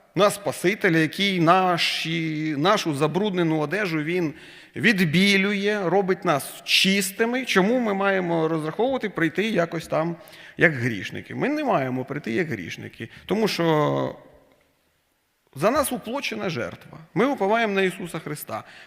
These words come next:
У нас все підстраховано. Я мав на увазі, звісно, не фінансові свої якісь підстраховки, а я, е, знаєте, так от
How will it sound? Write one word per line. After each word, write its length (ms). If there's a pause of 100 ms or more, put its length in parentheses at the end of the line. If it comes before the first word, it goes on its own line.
У 100
нас 180
все 280
підстраховано. 1040 (420)
Я 140
мав 280
на 60
увазі, 420
звісно, 540 (340)
не 200
фінансові 600
свої 240
якісь 340 (540)
підстраховки, 1000
а 300
я, 340
е, 380
знаєте, 240
так 160
от 100